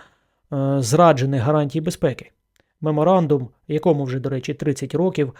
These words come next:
обіцяв нам захист в обмін на відмову від ядерної зброї. І ось Сибіга прямо заявив:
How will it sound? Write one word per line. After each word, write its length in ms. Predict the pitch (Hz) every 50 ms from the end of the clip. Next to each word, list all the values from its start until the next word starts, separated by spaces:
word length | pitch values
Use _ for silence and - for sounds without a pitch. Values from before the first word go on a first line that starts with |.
| - _ _ -
обіцяв 380 | 135 147 156 - 196 185 156
нам 240 | 156 165 165 147 135
захист 500 | 120 156 170 156 131 175 165 - - -
в 140 | 135 131 147
обмін 400 | 160 156 147 165 160 156 151 147
на 340 | 147 147 147 147 143 139 135 - - - _ _ -
відмову 640 | 131 170 190 - 127 135 147 147 160 175 190 180
від 200 | 151 147 131 127
ядерної 480 | 135 143 143 127 139 135 151 170 185 180
зброї. 420 | 185 196 196 160 131 120 117 - - _ _ - _ _ _ _ -
І 100 | 196 185
ось 240 | 151 147 139 131 -
Сибіга 540 | - - 165 151 139 185 202 165 143 143
прямо 360 | - - 151 160 147 143 143 131
заявив: 460 | 143 151 156 156 147 135 113 -